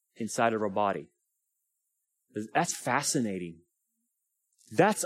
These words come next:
us. The main issue of how we're created is by blood. And that blood, as you know medically, does all kinds of things.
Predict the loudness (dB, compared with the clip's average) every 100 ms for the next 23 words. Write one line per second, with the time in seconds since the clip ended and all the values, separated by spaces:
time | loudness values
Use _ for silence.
0 | 2 4 4 2 0 -4 -12 _ _ _
1 | _ _ _ _ _ 0 2 4 4 4
2 | 2 0 0 0 0 0 2 0 2 2
3 | 2 0 -4 -4 -2 2 4 4 0 -4
4 | -6 -6 -4 -4 -4 -4 -4 -4 -8 -14
5 | _ _ _ _ _ _ 2 4 4 2
6 | 2 4 6 6 4 4 2 2 2 2
7 | 4 2 2 -4 -4 0 2 0 4 6
8 | 6 4 0 0 0 2 0 0 -4 -4
9 | -4 -12 -16